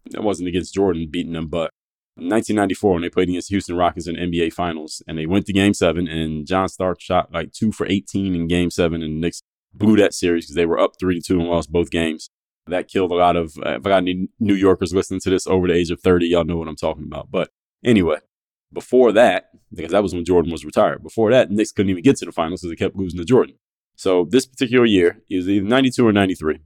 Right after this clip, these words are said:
Y'all can look it up. They're going to game seven. New York Knicks against the Chicago Bulls. The game is in Chicago, and Michael Jordan is telling the story on this V H S tape of when he's heading into the game seven, and he called his father.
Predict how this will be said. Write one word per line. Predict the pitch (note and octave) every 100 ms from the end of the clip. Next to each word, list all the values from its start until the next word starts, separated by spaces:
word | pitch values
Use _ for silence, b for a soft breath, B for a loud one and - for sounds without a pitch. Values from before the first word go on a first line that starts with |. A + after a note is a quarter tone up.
| -
Y'all | F2
can | D#2+
look | D#2+ D#2
it |
up. | D2 - _ _ _ _ _ _ _ _ _ _ _ _ _ _ -
They're | F#2+ F#2+
going | G2
to | F#2+
game | F#2 F#2+
seven. | F2+ E2 C2+ - -
New | F#2
York | A2 A2 F#2
Knicks | G2+ F#2
against | E2+ F2+ -
the |
Chicago | - - E2+ D#2+
Bulls. | D#2 D2 C2
The | C#2+
game | E2+ G2 G2
is | F#2+
in |
Chicago, | F2+ F2 F2 D2+ D2+ D#2+ - -
and | E2 D#2+ D#2 D2 _ _ _ _
Michael | - F#2 F2+
Jordan | F2+ G2 E2+
is |
telling | - G2 E2+
the |
story | - A2 G2+ F2
on | E2+ E2+
this | D#2
V | E2+ F#2+
H | F2 -
S | A#2+
tape | - D#2+ D#2+ _ _
of | F2 E2 E2+ D#2+ E2 _ _ _ _ _ _ -
when | F2+
he's | F2
heading | A2 A2
into | G#2+ G#2+
the | G2
game | G2 F#2+
seven, | - G2+ F2+
and | D#2+
he |
called | E2+ G#2+ G#2 D#2+
his | E2+ D#2+
father. | - A#2 E2+ -